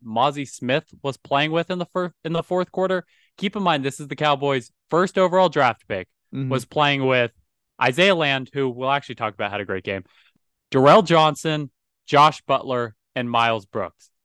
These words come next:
Speaker 1: That is your
Speaker 2: Mm.
Speaker 1: first overall pick is playing with names that eighty-nine, ninety-nine percent of Cowboys fans might have never heard of before. Like, that's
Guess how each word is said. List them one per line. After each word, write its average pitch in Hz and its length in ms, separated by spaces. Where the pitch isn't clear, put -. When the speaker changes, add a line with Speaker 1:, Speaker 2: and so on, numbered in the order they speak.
Speaker 1:
That 165 180
is 170 140
your 165 120
Speaker 2:
Mm. 147 160
Speaker 1:
first 180 340
overall 185 560
pick 120 540
is 139 160
playing 147 340
with 135 220
names 131 480
that 117 340
eighty-nine, 120 1200
ninety-nine 127 520
percent 143 280
of 139 60
Cowboys 135 340
fans 143 300
might 117 200
have 120 120
never 113 260
heard 117 180
of 147 140
before. 214 340
Like, 170 140
that's - 300